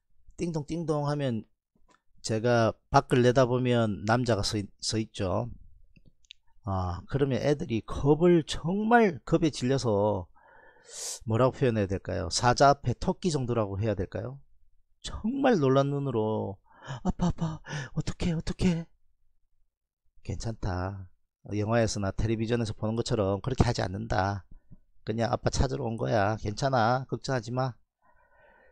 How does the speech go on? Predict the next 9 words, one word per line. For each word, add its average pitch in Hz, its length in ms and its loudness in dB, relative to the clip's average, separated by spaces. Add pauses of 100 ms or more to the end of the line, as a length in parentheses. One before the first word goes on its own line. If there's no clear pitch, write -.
(480)
자, - 260 12
그런 143 200 4
시간들이 135 600 2
참 - 240 -6
지나갈 123 840 2
때 123 480 6
너무나 156 380 2
미안했죠, 107 680 0
애들한테. 95 720 -4